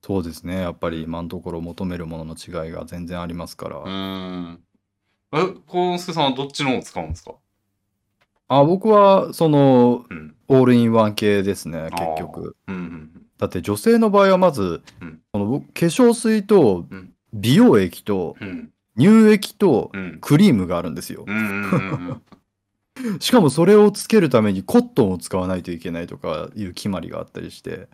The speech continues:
Speaker 2: あの、ぬ-、塗るための素材としてってこと？
Speaker 1: そうそうそうそうそう。
Speaker 2: ほー。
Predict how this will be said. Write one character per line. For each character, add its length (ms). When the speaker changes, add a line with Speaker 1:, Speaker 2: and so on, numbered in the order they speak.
Speaker 2:
あ 140
の、 120
ぬ-、 220
塗 180
る 160
た 140
め 100
の 420
素 180
材 160
と 100
し 140
て 80
っ 20
て 140
こ 100
と？ 160
Speaker 1:
そ 180
う 40
そ 200
う 40
そ 160
う 60
そ 160
う 20
そ 180
う。 20
Speaker 2:
ほ 680
ー。 40